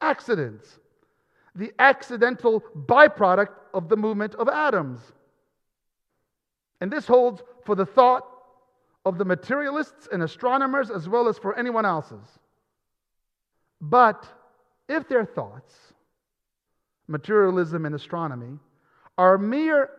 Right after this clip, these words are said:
accidental byproduct, he says, catch this, why should we believe them to be true? I see no reason for believing that one accident should be able to give me a correct account of all other accidents.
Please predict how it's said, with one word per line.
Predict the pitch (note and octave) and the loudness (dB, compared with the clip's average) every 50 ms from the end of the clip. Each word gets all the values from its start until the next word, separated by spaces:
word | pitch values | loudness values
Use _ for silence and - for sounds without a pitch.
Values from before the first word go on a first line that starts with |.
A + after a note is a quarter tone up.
| - | -8
accidental | - A#3 A3+ - - - - G#3+ G3+ D#3+ D#3 A#3 B3 B3+ - A3+ A3+ G#3 | -6 -6 -6 -6 -8 -12 -8 -8 -6 -2 -2 -2 -2 -2 -4 -2 -2 -2
byproduct, | F3 F3 F3 E3+ E3 - - - C4 B3 G3+ E3+ C#3+ C#3 C#3 - D3+ | 0 -2 -4 -4 -4 -8 -8 -4 -2 -2 0 -2 -2 -6 -8 -12 -18
he | C#3+ | -18
says, | C3+ - C#3+ C3 B2+ B2+ - | -16 -12 -12 -12 -12 -12 -16
catch | _ - G3 G3 _ - | _ -16 -16 -16 _ -18
this, | B2 A#2 A#2 _ _ _ _ _ _ _ _ _ _ _ _ _ _ _ _ _ _ _ _ - | -20 -20 -20 _ _ _ _ _ _ _ _ _ _ _ _ _ _ _ _ _ _ _ _ -4
why | F3+ A#3+ C#4 D#4+ E4 | 2 4 4 4 4
should | B3 - C#4+ D4 | 0 -4 -8 -8
we | B3+ A#3+ C#4 C4+ | -6 -6 -6 -6
believe | A3 B3 B3+ C4 D4 D#4+ D#4+ D4+ C4+ G#3+ | -2 -4 -4 -2 -4 -6 -6 -6 -4 -2
them | A3 A3 A#3 G3 | -2 -2 -2 -4
to | A#3+ G#3+ | -10 -10
be | B3+ C4 | -10 -12
true? | - - - D4+ E4 D#4 A#3+ E3+ C3 A2 - _ _ _ _ _ _ _ _ _ _ _ _ _ _ _ - | -14 -12 -8 -6 -4 -4 -4 -4 -6 -8 -16 _ _ _ _ _ _ _ _ _ _ _ _ _ _ _ -4
I | G3 A#3 C4+ C#4+ D4 | 0 0 0 0 -2
see | - - - A#3 A#3+ A#3+ A#3 | -6 -10 -14 -12 -10 -8 -6
no | A3+ G#3+ G#3+ A3+ | -4 0 2 4
reason | A#3 A#3 G#3+ A3+ A3 A3 E3+ F#3+ F#3+ | 2 2 2 -6 -8 -8 -8 -8 -10
for | F3 - F3+ E3+ | -8 -8 -10 -6
believing | D#3 E3+ F3 F#3 G3 F#3 D#3+ D#3 D#3 D3+ D3 | -6 -6 -6 -4 -6 -6 -6 -6 -8 -8 -6
that | D3 D3 D3 | -8 -8 -8
one | D3 F#3+ G#3 G#3 | -6 -6 -6 -6
accident | - G3 F#3+ F#3+ F#3+ - - D3+ D3 C#3+ C#3 | -4 -2 -4 -4 -4 -6 -12 -10 -10 -10 -12
should | - D#3 D3 | -14 -16 -12
be | D3+ D#3 | -10 -10
able | E3 E3 E3 | -8 -8 -10
to | D#3 D3+ | -12 -12
give | C#3 E3 E3 | -12 -12 -12
me | D#3+ D#3 D#3 D3+ | -12 -10 -10 -10
a | C#3 | -10
correct | - - C#3+ C#3+ E3+ E3+ E3+ - | -12 -12 -10 -8 -8 -8 -8 -12
account | D#3 - - F3 D#3+ C3 A#2 A#2 _ _ _ _ _ - | -20 -18 -14 -14 -14 -14 -14 -16 _ _ _ _ _ -8
of | E3 D3 D3+ | -8 -4 -2
all | D#3+ D#3 E3+ - | -2 -4 -4 -2
other | D#3+ D#3 D#3+ D3+ C#3+ - C#3+ | -4 -4 -2 -4 -6 -8 -8
accidents. | B2 A#2+ - - - G#2+ G#2+ A#2+ B2+ _ _ | -12 -14 -14 -20 -20 -20 -20 -20 -20 _ _